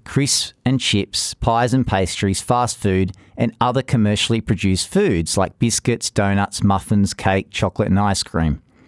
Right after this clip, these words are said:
Food from this category should not be consumed more than once per week. I'm not saying cut them out,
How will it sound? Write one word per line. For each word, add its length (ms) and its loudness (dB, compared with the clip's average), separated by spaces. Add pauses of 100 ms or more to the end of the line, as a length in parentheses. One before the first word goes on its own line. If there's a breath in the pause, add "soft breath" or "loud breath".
(140 soft breath)
Food 360 -2
from 160 2
this 160 0
category 460 0
should 240 0
not 240 2
be 100 -2
consumed 460 2
more 180 2
than 160 2
once 240 0
per 160 0
week. 460 -2 (240 loud breath)
I'm 100 2
not 160 0
saying 280 0
cut 200 -2
them 160 2
out, 300 0